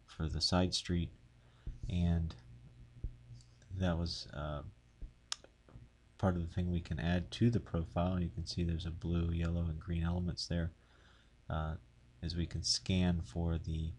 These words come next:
property lines, in this case the yellow right-of-way or block, lot, block lines. Uh, give it a scan distance, and then the ones we find to the left will plot an existing Pro L feature, or again you can also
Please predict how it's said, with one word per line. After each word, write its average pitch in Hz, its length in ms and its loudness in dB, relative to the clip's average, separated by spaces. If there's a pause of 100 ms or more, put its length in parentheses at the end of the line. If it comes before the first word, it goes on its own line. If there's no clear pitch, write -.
property 90 400 2
lines, 80 560 -2 (460)
in 80 80 -4
this 82 160 -2
case 82 300 0
the 82 120 -4
yellow 82 640 2 (120)
right-of-way 80 640 0 (580)
or 80 140 0
block, 82 380 0
lot, 85 360 0
block 85 360 0
lines. 82 420 -2 (260)
Uh, 80 260 -4 (300)
give 85 140 0
it 80 80 0
a 78 60 -2
scan 87 420 2
distance, 80 540 -4 (420)
and 85 100 -2
then 82 300 -2
the 82 80 4
ones 82 240 2
we 82 60 -4
find 80 280 0
to 76 80 -8
the 80 80 -4
left 87 560 2
will 80 80 -6
plot 82 340 -2
an 80 200 -2 (880)
existing 82 520 -4
Pro 78 320 -2 (140)
L 87 380 2 (340)
feature, 131 480 0 (760)
or 80 60 -2
again 82 300 2
you 78 60 0
can 82 140 -4
also 80 300 -2